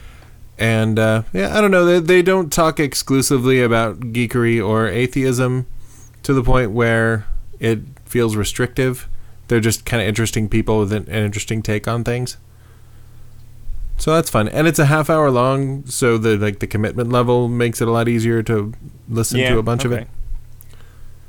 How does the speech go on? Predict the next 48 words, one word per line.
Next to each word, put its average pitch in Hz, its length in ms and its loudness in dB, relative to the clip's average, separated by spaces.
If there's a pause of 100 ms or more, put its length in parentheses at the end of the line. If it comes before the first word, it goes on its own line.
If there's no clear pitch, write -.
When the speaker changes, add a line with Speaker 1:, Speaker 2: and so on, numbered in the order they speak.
(2500)
Speaker 2:
Uh, 208 240 4
Whack 220 260 2
writes, 202 200 0
"So 202 80 2
if 190 80 0
I 214 40 4
get 226 180 2
noodles 190 320 0
as 160 100 0
a 143 60 0
Seal 165 200 0
Clubber, 127 260 0
can 143 100 0
we 147 60 -2
get 147 120 -2
a 151 40 0
thing 151 140 -2
in 127 60 -2
macros 131 320 -2
that 127 60 -4
lets 127 160 -2
you 131 60 -2
see 135 100 -2
what 117 140 -2
class 127 260 -2
you 147 80 -2
are?" 143 120 0
Yes, - 520 -4 (140)
that, 107 500 -4
uh, 104 340 -4
is 104 200 -8
done. 117 580 -4 (560)
I - 40 -16
think 151 140 -12
that - 100 -10
might 143 160 -6
have 120 80 -6
actually 107 260 -6
been 101 240 -6
done 101 720 -6
before 98 340 -8
this 98 140 -8
question - 320 -10
was - 120 -14
posted, - 380 -14
but - 80 -16
maybe 120 200 -10
not. 107 160 -14